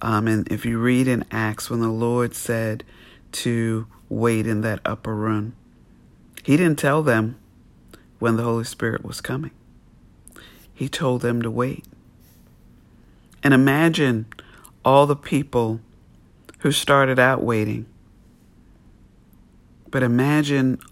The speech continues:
only a hundred and twenty were left to receive. You see, when we know something is real, when we believe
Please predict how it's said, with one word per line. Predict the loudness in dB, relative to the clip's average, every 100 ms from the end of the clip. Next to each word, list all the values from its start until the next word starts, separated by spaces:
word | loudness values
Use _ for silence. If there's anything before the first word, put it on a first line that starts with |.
| -16 -4
only | 0 2 4 2
a | 2
hundred | 0 0
and | -2 -4
twenty | -4 -2 -2
were | -2
left | -2 -2 -6 -12 -20 -20 -20 -20 -20 -20 -20 -20 -20 -20 -20 -20 -12
to | -6 -6
receive. | -6 -6 -6 -8 -16 -20 _ -20 -20 -20 -20 -20 -20 -20 -20 -20 -20 -20 -20 -20 -20 _ -20 -20 _ -10 -4
You | -2
see, | 0 2 2 0 -4 -14 -20 -20 -20 -20 -20 -20 -20 -2
when | 4 6 6
we | 6 4
know | 6 6 6 4
something | 0 0 0 0 0 0
is | -2
real, | -2 0 0 -2 -6 -16 -20 -20 -20 -20 -20 -8 0
when | 2 4
we | 4 4
believe | 2 0 2 2 4 2 0 -8